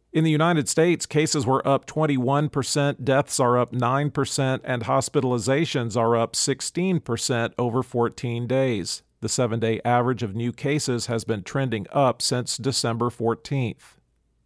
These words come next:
The five states that had the most daily deaths per one hundred thousand are Michigan, Arizona, Alaska, Pennsylvania,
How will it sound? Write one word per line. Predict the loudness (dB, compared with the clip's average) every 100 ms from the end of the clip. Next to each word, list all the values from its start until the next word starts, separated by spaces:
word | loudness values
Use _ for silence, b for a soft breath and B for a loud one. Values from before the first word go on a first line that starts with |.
| _ _
The | -4
five | 0 0 2
states | 2 2 0
that | -2
had | 2 2 2
the |
most | 0 0 0
daily | 2 2 2
deaths | 2 2 0
per | -2 0 2
one | 2 0
hundred | 0 0 0
thousand | 2 4 4 2 0 0
are | 0
Michigan, | 0 -2 -2 0 2 2 0 -4 0
Arizona, | 4 4 2 0 2 2 0 -2 -8 _ -2
Alaska, | 0 4 2 2 0 2 0 -4 _ _
Pennsylvania, | -6 -6 -2 -2 0 0 0 0 0 -2